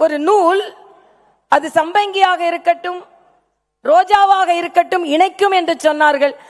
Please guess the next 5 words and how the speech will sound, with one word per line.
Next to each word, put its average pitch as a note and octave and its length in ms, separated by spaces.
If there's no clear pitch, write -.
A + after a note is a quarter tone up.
நான் D#4 280
சொல்கிறேன், E4+ 640
அது C4+ 240
சம்பங்கியாக F4 600
இருக்கக்கூடாது, D4 760